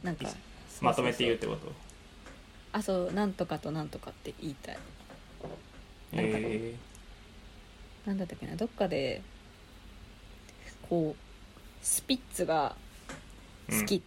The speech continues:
Speaker 1: 言ってもさ、
Speaker 2: うん。
Speaker 1: スピッツとワニマが好きな人と、
Speaker 2: うん。
Speaker 1: スピッツとアンディ・モリが好きな人だと別人じゃん。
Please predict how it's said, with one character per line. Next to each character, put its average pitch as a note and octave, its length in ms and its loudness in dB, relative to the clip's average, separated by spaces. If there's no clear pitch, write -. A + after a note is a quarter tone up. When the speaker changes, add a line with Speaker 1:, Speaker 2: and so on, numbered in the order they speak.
Speaker 1:
言 - 80 -2
っ - 20 -10
て - 160 0
も D#3+ 120 -2
さ、 - 200 4
Speaker 2:
う - 20 0
ん。 - 40 -4
Speaker 1:
ス - 160 4
ピ D4 140 10
ッ A3 140 6
ツ - 140 10
と A3 380 10
ワ G3+ 160 12
ニ G3 140 12
マ D3+ 140 6
が - 100 0
好 E3 60 2
き - 140 -4
な C#3+ 100 0
人 D#3+ 220 -6
と、 - 260 4
Speaker 2:
う - 0 -
ん。 - 40 -4
Speaker 1:
ス - 160 0
ピ C#4 120 8
ッ B3+ 140 6
ツ - 140 6
と C3 280 12
ア G3+ 100 6
ン F#3+ 120 6
デ G3+ 120 8
ィ・ - 60 8
モ F#3 80 8
リ E3+ 100 8
が E3 140 2
好 - 120 -2
き G3 100 4
な D3+ 100 4
人 F3 200 4
だ D#3 100 2
と D3+ 220 8
別 A3+ 320 12
人 G3+ 240 10
じ G#3+ 100 12
ゃ F#3+ 60 12
ん。 G#3 100 0